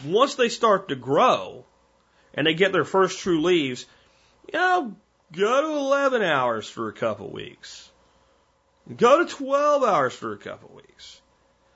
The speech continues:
And that lengthening of the photo period is signaling to the plant, "Spring is here, summer's coming, grow!"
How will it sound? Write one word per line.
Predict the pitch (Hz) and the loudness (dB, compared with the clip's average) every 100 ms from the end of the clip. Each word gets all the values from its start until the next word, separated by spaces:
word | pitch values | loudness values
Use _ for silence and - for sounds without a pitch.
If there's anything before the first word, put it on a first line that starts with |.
| - | -4
And | 160 | 0
that | 190 | 0
lengthening | 151 160 233 294 285 233 214 | 0 2 2 0 0 0 0
of | 185 | 0
the | 160 | -4
photo | - 220 269 269 208 | -6 -2 2 2 2
period | - 156 143 135 | 0 0 0 -2
is | 131 | -4
signaling | 226 233 208 185 | -4 -2 0 -2
to | |
the | 170 | -4
plant, | 143 220 240 202 - _ _ | -4 -2 0 -2 -6 _ _
"Spring | - - 269 269 | -8 0 0 2
is | 220 | 0
here, | 196 170 143 | 2 2 2
summer's | - 311 320 220 139 | 0 2 4 2 0
coming, | 165 135 113 101 - | 0 0 -2 -6 -6
grow!" | 320 294 277 262 226 160 104 | -2 0 2 2 2 0 -4